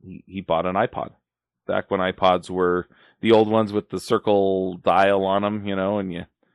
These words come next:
you know, they were, they were, like, a, a mile thick.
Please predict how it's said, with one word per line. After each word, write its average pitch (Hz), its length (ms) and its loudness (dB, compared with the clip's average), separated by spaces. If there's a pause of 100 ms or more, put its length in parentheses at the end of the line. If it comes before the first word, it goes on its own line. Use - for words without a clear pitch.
(320)
you 92 120 -6
know, 85 120 -8 (120)
they 107 120 4
were, 98 160 0
they 113 140 6
were, 107 120 4
like, 98 380 0
a, 82 340 -4 (100)
a 85 80 -4
mile 92 320 -4
thick. - 440 -6